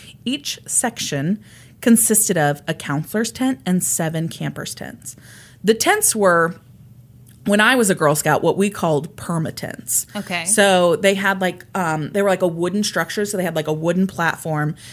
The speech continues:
Speaker 1: and then a wooden, like, roof structure and then canvas hung over that.
Speaker 2: Right.
Speaker 1: And you could roll the sides up to let the air in and whatever.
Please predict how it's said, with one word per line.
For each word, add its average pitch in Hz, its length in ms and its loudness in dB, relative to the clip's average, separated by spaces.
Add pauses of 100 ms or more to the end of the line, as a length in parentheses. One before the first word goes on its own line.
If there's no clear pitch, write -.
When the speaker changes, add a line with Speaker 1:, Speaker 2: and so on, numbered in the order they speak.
(140)
Speaker 1:
and 170 200 -2
then 147 440 -4
a 156 80 -4
wooden, 156 380 -2
like, 147 240 -4
roof 156 200 -4
structure - 420 -6
and 147 160 -4
then 147 140 -4
canvas 147 560 -4
hung 151 240 -6
over - 220 -10
that. 50 300 -10
Speaker 2:
Right. 170 340 -2
Speaker 1:
And 175 80 -4
you 151 60 -4
could 151 140 -8
roll - 180 -6
the 180 80 -12
sides 247 520 -2
up 214 280 2
to 156 120 -6
let - 180 -6
the - 140 -4
air 196 260 2
in 185 340 0
and 165 220 -6
whatever. - 460 -10